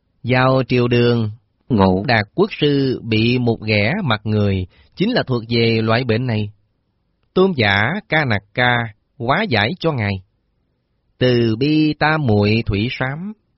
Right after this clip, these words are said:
như vậy mà được lưu lại đến ngày nay. Khi điều giải mà họ đồng ý, họ sẽ rời đi,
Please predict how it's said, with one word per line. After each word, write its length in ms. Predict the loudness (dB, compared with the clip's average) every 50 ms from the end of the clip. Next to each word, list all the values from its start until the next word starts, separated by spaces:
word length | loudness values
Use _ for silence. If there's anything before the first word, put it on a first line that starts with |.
| _ -4
như 160 | -2 -2 0 0
vậy 280 | 2 2 2 2 0
mà 240 | 0 0 0 0 0
được 300 | 0 0 -2 -2 -2 -2
lưu 340 | -2 0 2 2 2 2 0
lại 260 | 0 0 0 0 0 0 0 0 0
đến 140 | 0 -2 -2 -2
ngày 200 | -2 -2 -2 -2
nay. 360 | -4 -4 -4 -4 -4 -6 -8 -10 _ _ _ _ _ _ _ _ _ _ _ _ _ _ _ _ _ _ _
Khi 200 | -4 -2 0 0
điều 220 | 2 2 2 2 2
giải 560 | 2 0 0 2 2 2 2 0 -2 -6 -8 -12 _ _ _
mà 380 | -6 -4 -2 0 0 2 2 2 0 0 0
họ 180 | 0 2 2 2
đồng 280 | 2 2 0 0 0
ý, 360 | -2 0 0 2 2 0 -2 -4 _ _ _ _ _ -4
họ 360 | 0 2 2 2 2 0 0
sẽ 180 | -2 -2 -2 -2 0 0
rời 260 | 0 2 2 2 0
đi, 280 | 0 0 0 -2 -2 -4